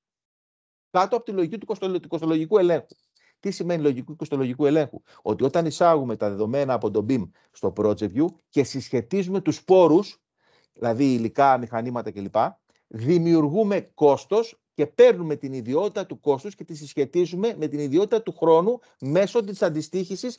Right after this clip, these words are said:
των W B S και των B O Q. Και από την άλλη πλευρά παίρνουμε την ιδιότητα του χρόνου, early start, early finish, late start, late finish, και τη συσχετίζουμε στα B O Q. Άρα, ουσιαστικά τι έχουμε κάνει; Έχουμε παντρέψει.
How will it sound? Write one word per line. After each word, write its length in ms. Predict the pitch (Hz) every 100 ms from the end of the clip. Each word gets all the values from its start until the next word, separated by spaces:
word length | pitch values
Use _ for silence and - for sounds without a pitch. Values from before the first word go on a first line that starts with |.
| _ _
των 220 | 151 147
W 400 | 233 214 190 185
B 40 | 175
S 180 | 240 254
και 80 | 233
των 160 | 220 196
B 100 | 202
O 100 | 180
Q. 160 | 127 - _ _
Και 120 | - 156
από 200 | 143 151
την 120 | 214
άλλη 120 | 240
πλευρά 260 | 208 214 185
παίρνουμε 240 | 226 220
την 140 | 202
ιδιότητα 380 | 185 165 202 208
του 80 | 156
χρόνου, 500 | - 175 175 220 262 _ _ _ _ _
early 280 | 165 160 160 -
start, 220 | 165 160
early 200 | 160 151 139
finish, 200 | 165 156
late 200 | 151 160
start, 180 | - 160 139
late 180 | 143 123
finish, 200 | 151 226 - _
και 140 | 196
τη 180 | 190 190
συσχετίζουμε 1160 | 170 185 - 175 175 277 285 196 180 220 269 -
στα 240 | _ 190 175
B 140 | 202
O 20 |
Q. 240 | 180 147 120 - _
Άρα, 180 | - 190
ουσιαστικά 320 | 214 - 220
τι 100 | 226
έχουμε 260 | 240 185 170
κάνει; 340 | 147 151 214 -
Έχουμε 240 | - 226
παντρέψει. 760 | 226 190 170 208 214 - -